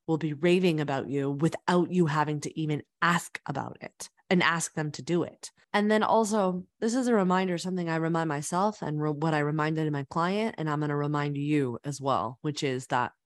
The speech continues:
the people who really disrupt, the people that we admire, the people who really went against the grain and fought for what they believed in.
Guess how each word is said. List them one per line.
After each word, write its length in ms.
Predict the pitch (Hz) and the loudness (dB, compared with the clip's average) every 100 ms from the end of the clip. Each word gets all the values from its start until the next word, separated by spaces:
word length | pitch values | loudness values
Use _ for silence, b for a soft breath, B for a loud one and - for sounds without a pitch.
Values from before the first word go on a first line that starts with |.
| - | -6
the 60 | 175 | -4
people 340 | - 240 285 | 0 2 4
who 160 | 202 170 | 6 4
really 320 | 156 175 180 | 6 6 6
disrupt, 640 | 170 156 - 139 - - | 4 0 0 -4 -4 -4
the 80 | 151 | -2
people 260 | 170 208 233 | 2 4 4
that 100 | 208 | 2
we 180 | 175 170 | 4 4
admire, 560 | 147 147 151 151 131 | 4 2 4 4 0
the 120 | 131 151 | -4 -4
people 320 | 175 185 226 | -2 0 2
who 260 | 190 147 139 | 4 2 -2
really 600 | 147 175 180 180 185 175 131 - | 2 4 6 6 4 2 -4 -12
went 420 | 160 139 160 185 180 | -8 0 4 4 0
against 640 | 175 151 - 165 156 160 - | -4 -4 0 4 4 2 -4
the 100 | 143 | -8
grain 840 | 135 147 139 147 139 101 135 135 _ - | -4 -4 0 0 0 -4 -10 -14 _ -2
and 180 | 156 156 | 0 0
fought 360 | - 190 185 | 4 6 6
for 100 | 208 | 4
what 240 | 165 160 156 | 4 2 2
they 140 | 160 | 0
believed 800 | - 147 135 135 170 190 175 | 2 -2 -2 0 2 4 2
in. 80 | 131 | -2